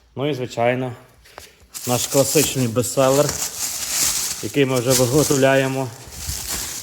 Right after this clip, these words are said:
останні сім-вісім років. Виглядає він ось так. Найякісніша фурнітура,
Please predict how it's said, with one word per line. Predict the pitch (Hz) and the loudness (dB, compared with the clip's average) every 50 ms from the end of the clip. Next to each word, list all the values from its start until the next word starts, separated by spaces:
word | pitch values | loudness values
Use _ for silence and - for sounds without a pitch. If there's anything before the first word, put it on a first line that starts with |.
| - - | -10 -8
останні | 107 - - 147 135 135 131 127 123 | -8 -2 0 2 2 2 2 0 0
сім-вісім | 113 - - 143 131 127 117 123 127 123 - - 131 127 117 - - - - | -2 -2 0 0 2 2 2 0 0 0 -2 -2 -2 -2 -4 -6 -10 -12 -6
років. | - 120 131 127 113 117 - 107 104 95 - - - - - - - - - - - - - - - _ | 0 2 4 4 2 2 -2 -6 -6 -6 -8 -8 -6 -2 -2 -2 -2 -4 -8 -16 -20 -20 -20 -20 -16 _
Виглядає | - 110 107 107 113 107 120 123 123 123 123 120 | -4 -2 -2 -2 -2 0 0 2 2 2 0 0
він | 110 117 117 117 110 - - - - _ _ _ _ _ _ _ _ _ _ _ _ _ _ - | -2 -4 -6 -8 -10 -12 -16 -20 -20 _ _ _ _ _ _ _ _ _ _ _ _ _ _ -10
ось | - 110 - - | -10 -10 -10 -10
так. | - - 101 95 - - - - - - - _ _ _ _ _ _ _ _ _ _ _ _ _ _ _ _ _ _ _ _ _ _ _ _ | -10 -10 -10 -10 -12 -16 -20 -20 -20 -20 -20 _ _ _ _ _ _ _ _ _ _ _ _ _ _ _ _ _ _ _ _ _ _ _ _
Найякісніша | 127 123 127 131 131 127 120 123 131 120 - - 117 104 - 120 | -8 -6 -2 0 2 2 2 0 -4 -8 -8 -10 -12 -8 -8 -10
фурнітура, | 110 - - 120 113 120 120 117 120 143 147 151 147 143 147 135 | -10 -8 -8 -8 -6 -6 -8 -8 -8 -6 -4 -4 -4 -4 -6 -8